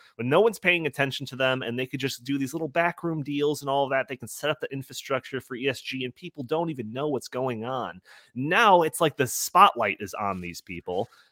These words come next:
Uh, he, Shellenberger mentions Russell Brand and, and Glenn Beck, who talk about Davos and the World Economic Forum relentlessly. And w-, when shows like this that we're doing right now expose all of the crazy stuff that they're talking about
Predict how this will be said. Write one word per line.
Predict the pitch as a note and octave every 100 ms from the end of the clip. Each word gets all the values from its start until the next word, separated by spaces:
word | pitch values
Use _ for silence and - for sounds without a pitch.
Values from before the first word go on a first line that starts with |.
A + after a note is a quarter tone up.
| -
Uh, | A2+ A2+ A2+ A2+ G#2+ F2 G#2+ F#2
he, | F2 - G2+ - _ _ -
Shellenberger | - C#3 C3+ C#3 C3
mentions | C3 B2+ B2+ B2 A#2
Russell | B2+ C3
Brand | G#2+ A#2+ A#2+ B2
and, | A2+ A2
and | G#2+ G#2 G2+
Glenn | G2 A2+ G2+
Beck, | A#2 A#2 -
who | A2+
talk | - B2 B2+ C3
about | B2 B2 A#2 _ _ _ -
Davos | A#2+ B2 B2+ B2+ B2+ B2+
and | A#2 G#2
the | G2+
World | G#2 B2+ B2+
Economic | A#2+ B2 A#2
Forum | - A#2+ A2+ G#2
relentlessly. | A2+ A2 A2 C#3 A#2+ G2+ - F2+ E2 F#2 - - -
And | E3+ E3
w-, | E3 F3
when | E3+ D#3
shows | - F#3+ E3+
like | D#3+ B2
this | A#3 A3
that | D#3
we're | D3
doing | D3+ D#3 D3
right | C#3+
now | C#3+ G3+ F3+
expose | - - G#3+ F#3+ D#3
all | - C#4+ D#4
of | A3+
the | D#3
crazy | - - F4+ F4 D#4 C#3+
stuff | - E4+ D#4+ -
that | F3
they're | D3
talking | - C#4+ F4 - A#2+
about | G2 F#2 F#2+